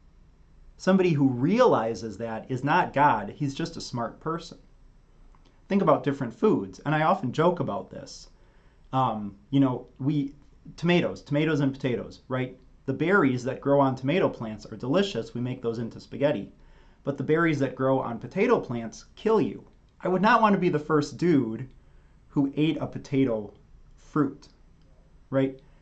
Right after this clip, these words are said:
That, that's an example of a thing that is healthy or harmful. They, they are so in their own right, but me commanding you to eat one or the other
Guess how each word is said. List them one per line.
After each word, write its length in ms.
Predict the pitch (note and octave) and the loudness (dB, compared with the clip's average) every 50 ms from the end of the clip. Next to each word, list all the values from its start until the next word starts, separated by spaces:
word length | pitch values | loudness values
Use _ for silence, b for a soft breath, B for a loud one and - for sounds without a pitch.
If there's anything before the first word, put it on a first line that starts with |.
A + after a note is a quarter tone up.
| b b b b b b b b - - - - - - | b b b b b b b b -20 -20 -20 -20 -16 -4
That, 480 | B2 D#3 E3 E3+ - - - - B2 | -2 0 0 0 -2 -2 -8 -10 -4
that's 260 | B2 D#3+ F#3 G#3 - | 0 2 2 2 2
an 80 | - G3 | 0 -2
example 560 | E3+ D3 C3 C#3+ C#3+ C#3 C3+ C3+ C3 B2+ - | 0 0 0 2 0 0 0 0 -2 -2 -2
of 300 | B2+ B2 A#2 A2+ - - | -4 -4 -4 -6 -8 -10
a 60 | B2 | -14
thing 240 | - - C#3 C#3 C#3+ | -6 -4 -2 0 0
that 120 | C3+ A#2+ A2+ | 0 -2 -2
is 140 | A2 A2 | -4 -6
healthy 540 | - - - C#3+ D3 D3 C#3+ - - C#3 C3 | -10 -2 4 4 4 4 4 0 0 0 0
or 180 | - - G#2+ G#2+ | -2 -4 -10 -10
harmful. 880 | - - - D#3+ F3+ G3 G3+ G#3 G3 - - F#2+ F#2 F2+ - - - - - _ - - _ - _ - - - - - - - - - - | -12 -4 -2 0 2 2 2 0 -2 -4 -8 -10 -10 -10 -12 -16 -18 -20 -20 _ -20 -20 _ -20 _ -20 -20 -20 -20 -20 -20 -20 -20 -20 -10
They, 260 | A2+ A#2+ D3+ D#3 D3+ | 0 0 2 2 2
they 220 | C#3 C3 C#3+ C#3+ C#3 | 0 0 -2 -2 0
are 260 | - C3+ D3+ F3+ F#3+ | 2 4 4 4 4
so 320 | F#3+ - - C#3 C3 B2 | 2 2 2 2 2 2
in 100 | - B2 | -2 -4
their 180 | B2 A#2 A2+ - | -4 -6 -4 -2
own 240 | C#3+ F#3 A#3 A3+ D#3+ | 0 0 0 0 -2
right, 380 | A#2 G#2+ G#2+ G#2 F#2+ - - _ b b b b b b b b b | -2 -4 -6 -8 -12 -16 -20 _ b b b b b b b b b
but 140 | - - D3+ | -2 0 0
me 220 | D#3 F3+ G3 G3 | 2 0 0 0
commanding 720 | G3 - - C3 C3 C#3 D3+ F3+ G#3+ A3 G#3+ F#3 C#3+ C3+ | -2 -4 -2 0 0 2 2 2 2 4 4 4 4 4
you 180 | B2+ B2 B2+ B2+ | 2 2 -2 -2
to 140 | B2 - C#3+ | -4 -8 -8
eat 240 | C#3 D3+ E3+ E3+ E3+ | -6 -6 -6 -6 -4
one 240 | B2 C3+ C#3 C#3+ | -2 -2 0 0
or 80 | C3+ B2 | 0 -2
the 160 | A2+ A#2+ B2+ | -2 -2 0
other 440 | D3+ F#3+ E3+ A#2+ G#2+ G2+ G#2 A2 - | 0 0 0 -2 -6 -6 -10 -12 -16